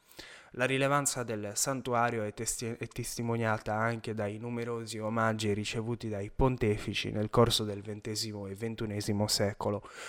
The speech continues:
con oggetti di altissimo valore artistico e religioso inviati da Papa Pio undicesimo,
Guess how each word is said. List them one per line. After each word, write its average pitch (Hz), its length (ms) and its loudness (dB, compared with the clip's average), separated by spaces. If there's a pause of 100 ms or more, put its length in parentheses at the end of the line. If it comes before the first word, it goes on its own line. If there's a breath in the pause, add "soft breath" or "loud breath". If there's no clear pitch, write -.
(160 loud breath)
con 120 300 -2
oggetti 110 560 0
di 107 120 0
altissimo 110 600 2
valore 104 560 2
artistico 110 720 -6
e 104 60 -2
religioso 117 800 2
inviati 120 680 0
da 95 300 -8
Papa 120 400 0
Pio 101 680 0
undicesimo, 110 960 -4